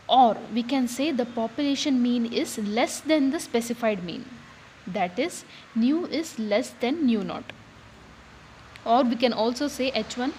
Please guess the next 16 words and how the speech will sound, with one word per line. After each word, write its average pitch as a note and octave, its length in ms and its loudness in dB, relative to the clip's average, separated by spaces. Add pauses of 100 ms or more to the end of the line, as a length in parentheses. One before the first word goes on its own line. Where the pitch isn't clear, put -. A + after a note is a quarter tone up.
(260)
the B3+ 80 -2
population D4+ 640 2
mean B3 200 2
is A#3+ 160 -2
greater C4 460 0
than A#3 260 0
the E4+ 100 -6
specified A#3 640 -4
mean. F3 220 -8 (380)
That G#3 220 -4
is, F#4 200 -4
nu B3 380 2
is A#3+ 200 -4
greater G#3+ 400 -2
than, G#3 220 -4
uh, F#3+ 160 -6